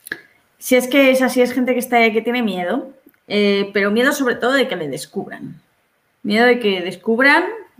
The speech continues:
que es partícipe. Prefiero no decir nada más en ese sentido, porque quien calla otorga, más aquí.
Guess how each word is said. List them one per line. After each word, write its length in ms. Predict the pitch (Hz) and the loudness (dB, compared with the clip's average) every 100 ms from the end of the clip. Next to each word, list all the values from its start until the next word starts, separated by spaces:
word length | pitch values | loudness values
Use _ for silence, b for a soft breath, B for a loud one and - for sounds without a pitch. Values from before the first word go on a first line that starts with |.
| 226 | -4
que 220 | 202 196 | -2 0
es 80 | 196 | 0
partícipe. 800 | 208 - 175 - 170 - 95 - _ _ _ b b - | -2 -2 -10 -12 -14 -12 -16 -16 _ _ _ b b -4
Prefiero 260 | 214 269 294 | 0 4 4
no 80 | |
decir 1040 | 269 233 208 196 180 170 165 160 151 160 - _ _ _ _ _ | 4 2 0 0 0 -2 -4 -4 -8 -10 -16 _ _ _ _ _
nada 200 | - 170 | -6 -6
más 460 | 156 185 - - - | -2 -2 -4 -10 -8
en 100 | 196 | -8
ese 200 | 190 185 | -6 -6
sentido, 580 | 185 185 185 190 254 - - _ - | -6 -6 -6 -2 -2 -4 -12 _ -12
porque 440 | 190 180 185 180 | -8 -4 -2 -2
quien 160 | 180 196 | -4 0
calla 240 | 233 214 | 2 2
otorga, 560 | - 170 175 214 - - _ _ | 2 -2 0 -2 -4 -8 _ _
más 300 | 208 190 185 | -8 -6 -6
aquí. 320 | 180 170 233 | -8 -6 -8